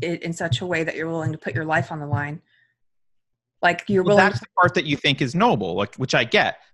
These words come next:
Speaker 2: But so you can't use the other supporting things. The noble part is putting your life on the line. You gotta
Speaker 1: No.
Speaker 2: essentially,
Speaker 1: No,
Speaker 2: right?
Speaker 1: it's all of it together. It's all of it together because you could easily just be a l-, uh, um, a louseabout. Is that the word? <laughs> You
Speaker 2: I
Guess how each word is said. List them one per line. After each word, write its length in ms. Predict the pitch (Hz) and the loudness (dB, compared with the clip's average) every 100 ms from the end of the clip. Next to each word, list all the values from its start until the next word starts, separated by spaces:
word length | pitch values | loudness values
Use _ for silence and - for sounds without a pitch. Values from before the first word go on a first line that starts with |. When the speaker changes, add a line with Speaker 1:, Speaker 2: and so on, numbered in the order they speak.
| - | 0
Speaker 2:
But 160 | 131 | 0
so 180 | - 147 | 4 4
you 160 | 127 127 | 4 0
can't 240 | - 185 | 0 0
use 200 | 156 143 | 0 -2
the 120 | 143 | 0
other 220 | 127 131 123 | 2 2 0
supporting 520 | - - 160 143 110 | -4 -2 0 2 -2
things. 460 | - 98 95 139 - _ - | -4 -6 -6 -8 -12 _ -2
The 120 | 143 | 2
noble 300 | 147 170 170 | 6 6 4
part 280 | - 123 117 | 2 2 2
is 80 | - | 0
putting 260 | 139 123 | -2 0
your 80 | 120 | 2
life 240 | 143 175 | 2 2
on 100 | 117 | 0
the 60 | 104 | -2
line. 80 | 107 | 0
You 80 | 135 | 0
gotta 140 | 123 | -2
Speaker 1:
No. 40 | - | 0
Speaker 2:
essentially, 440 | - 370 202 127 - _ _ 123 _ - _ _ | 6 8 6 2 -6 _ _ -18 _ -20 _ _
Speaker 1:
No, 100 | 302 | 6
Speaker 2:
right? 120 | 311 208 | 6 6
Speaker 1:
it's 120 | 208 | 4
all 220 | 262 277 | 4 6
of 80 | 240 | 4
it 80 | - | 0
together. 500 | 208 240 226 156 - - | 2 2 2 -2 -4 -2
It's 100 | 247 | 2
all 120 | 247 | 2
of 80 | 214 | 0
it 80 | |
together 260 | 208 226 190 | 2 2 2
because 240 | 165 233 | 0 -2
you 60 | 233 | 0
could 120 | 247 | 2
easily 360 | 254 294 262 214 | 4 4 4 2
just 240 | 202 202 | 2 -2
be 360 | 185 185 180 - | 0 2 0 0
a 40 | 185 | -2
l-, 220 | 190 196 _ | -2 -4 _
uh, 360 | 180 170 160 151 - _ _ _ _ _ _ | 2 2 2 -2 -10 _ _ _ _ _ _
um, 500 | 175 160 151 147 147 - _ _ _ | -4 -2 -2 -6 -8 -12 _ _ _
a 80 | 143 | 0
louseabout. 600 | 185 254 196 160 143 123 _ _ _ _ | 2 2 0 -2 -2 -8 _ _ _ _
Is 60 | - | -12
that 100 | 185 | -6
the 80 | 202 | 0
word? 200 | 202 208 | 0 -2
<laughs> 320 | - - _ | -10 -18 _
You 80 | |
Speaker 2:
I 20 | 294 | -8